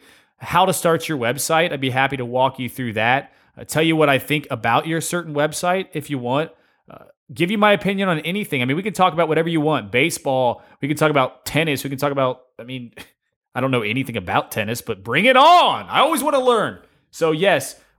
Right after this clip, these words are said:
leave me a review, send me an email with it, and we can set up a time on Skype to talk or Google Hangouts, whatever works for you. And everybody out there that has already left me reviews,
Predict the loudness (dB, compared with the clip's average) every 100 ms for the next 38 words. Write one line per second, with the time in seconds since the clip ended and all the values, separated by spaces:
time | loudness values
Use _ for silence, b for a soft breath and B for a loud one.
0 | -8 -4 0 2 2 -2 -4 -2 -2 0
1 | -2 -2 0 2 2 2 0 -2 -2 -4
2 | -4 -4 -2 2 2 0 -2 0 2 2
3 | 2 -2 -2 0 2 0 -4 -8 0 4
4 | 4 2 -2 -4 -2 0 0 0 0 -2
5 | -2 -6 -6 -6 -8 -10 -12 -10 -10 -8
6 | -4 -2 0 2 4 2 2 0 0 -2
7 | -2 -2 0 -2 -4 -6 -8 -8 -6 -6
8 | -6